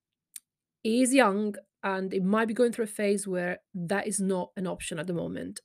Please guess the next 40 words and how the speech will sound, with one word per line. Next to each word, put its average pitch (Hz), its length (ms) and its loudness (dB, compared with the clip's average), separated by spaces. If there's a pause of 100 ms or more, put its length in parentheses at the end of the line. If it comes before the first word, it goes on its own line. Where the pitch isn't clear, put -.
It 196 120 4
will 202 300 8
be 240 400 0
eventually 269 520 0 (520)
when 190 240 4
his 185 180 0
brain 180 360 0
settles 180 360 -4
a 180 60 -2
bit 165 340 -2
and, 175 560 -4 (140)
um, 170 320 -6 (220)
he 196 120 4
can 185 280 -2
cope 202 360 2
with 175 360 2 (240)
impulse 185 240 -4
control 175 320 -4
a 160 40 -4
bit 170 160 -6
better, 160 400 -8
and - 300 -10 (100)
he 190 120 -10
can - 480 -10 (100)
pay 165 140 -4
attention - 400 -6
a - 20 -4
bit - 180 -6
more 185 380 0
and, 180 260 -4 (800)
and, 185 320 -4 (120)
and 175 200 0
make 175 240 0 (100)
decisions 170 480 0
a 170 60 -2
bit 170 240 -2
easier. 170 360 2 (1500)
Uh, 202 220 10
Catherine 277 340 6
Williams, 170 440 4